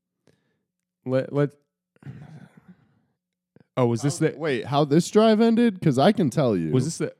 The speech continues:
Speaker 2: I, I remember how
Speaker 1: Oh,
Speaker 2: this drive ended.
Speaker 1: this was it. Okay.
Speaker 2: Yeah. So Mac Jones tries to air it out. You're, you're looking at the, you're looking at the throw,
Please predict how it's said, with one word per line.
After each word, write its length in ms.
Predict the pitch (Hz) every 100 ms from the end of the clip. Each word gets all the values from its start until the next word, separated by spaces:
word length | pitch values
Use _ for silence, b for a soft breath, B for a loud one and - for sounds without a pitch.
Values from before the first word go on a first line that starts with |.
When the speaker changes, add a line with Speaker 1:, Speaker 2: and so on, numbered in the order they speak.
| _ _ -
Speaker 2:
I, 200 | 170 202 -
I 120 | 185
remember 480 | 240 175 160 139 123
how 140 | 127
Speaker 1:
Oh, 60 | 110
Speaker 2:
this 220 | 117 110
drive 300 | 107 92 87
ended. 240 | 82 80 135
Speaker 1:
this 100 | 78
was 160 | 117
it. 200 | 127 110 117
Okay. 400 | 135 127 107 104 -
Speaker 2:
Yeah. 400 | 127 107 76 76 - _ _
So 540 | - - 208 202 190 - -
Mac 400 | 113 180 262 -
Jones 680 | - 185 151 143 143 139 -
tries 360 | - 151 143 -
to 160 | 113 101
air 240 | 110 113
it 80 | 101
out. 360 | 90 80 76 _ _ _ _ _ _
You're, 300 | 87 160 202 - - 123 123 _
you're 180 | 135 170
looking 380 | 175 214 226 214
at 180 | 208 -
the, 300 | 190 170 -
you're 160 | 131
looking 320 | 156 202 - 208
at 160 | 196
the 80 | 196
throw, 640 | - 156 143 143 139 151